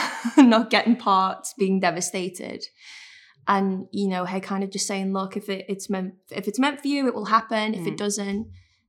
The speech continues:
Speaker 1: you know, that's okay." And I do think there is a truth to that in a sense of when things haven't necessarily gone my way in the
Speaker 2: Yeah.
Speaker 1: moment, I can't see why or
Speaker 2: Mm.
Speaker 1: see maybe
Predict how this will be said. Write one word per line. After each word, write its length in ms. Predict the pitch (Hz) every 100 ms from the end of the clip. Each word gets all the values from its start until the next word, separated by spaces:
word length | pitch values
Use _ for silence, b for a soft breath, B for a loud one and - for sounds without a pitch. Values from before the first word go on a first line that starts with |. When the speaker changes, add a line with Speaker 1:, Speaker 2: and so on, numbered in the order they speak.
| _
Speaker 1:
you 140 | 208
know, 80 | 196
that's 240 | 190 -
okay." 500 | 196 190 214 202 196
And 100 | 196
I 80 | 190
do 200 | 190 226
think 260 | 226 247 220
there 180 | 208 196
is 200 | 185 185
a 60 |
truth 640 | 185 - - 214 220 220 -
to 60 | -
that 340 | 180 170 175 - _ _ _ _ _ _
in 120 | 196 190
a 40 |
sense 380 | 190 196 190 190
of 140 | 196
when 180 | 196 190
things 260 | 190 190 190
haven't 320 | 190 196 190
necessarily 600 | 175 196 190 180 175 180
gone 260 | 175 165 175
my 140 | 180
way 500 | 190 196 226 240 247 -
in 140 | 190
the 60 | 196
Speaker 2:
Yeah. 60 | 185
Speaker 1:
moment, 440 | 175 175 175 190
I 120 | 180
can't 580 | 180 - 202 180 180 185 - _ _ _ _ _ _ _ _ _ _
see 260 | - 233 202
why 680 | 185 170 165 180 196 202 208
or 120 | 190
Speaker 2:
Mm. 40 |
Speaker 1:
see 640 | 165 - 196 190 185 208 - _ _ _ -
maybe 680 | 196 185 185 185 180 175